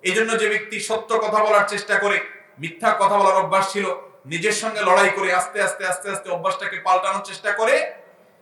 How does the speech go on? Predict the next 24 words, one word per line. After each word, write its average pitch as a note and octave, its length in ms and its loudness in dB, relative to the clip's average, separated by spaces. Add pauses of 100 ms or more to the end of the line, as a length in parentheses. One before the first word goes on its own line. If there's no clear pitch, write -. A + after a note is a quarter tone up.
(220)
একটা A3 280 2
সময় A#3+ 300 4 (360)
সে G#3+ 240 0
মিথ্যা G3 720 2 (240)
রেশিও G#3+ 480 2
কমাইতে G3+ 460 2
কমাইতে G3 380 -2
কমাইতে F#3 760 -2 (220)
শতকরা F#3 400 0
ওয়ান F3+ 320 6
পার্সেন্টও F#3+ 420 0
আর F3 180 4
থাকে E3 240 -2
না, C#3+ 180 -2 (380)
তখন G#3+ 340 0
তার E3 240 0
নামটা D#3 560 0 (260)
বুখারীর G3 300 -2
হাদিসে F3+ 280 -2
আসছে D3+ 420 -2 (200)
সত্যবাদীদের F#3 800 0
তালিকায় C#3+ 360 -2
চলে G#2+ 220 -12
যায়। - 160 -18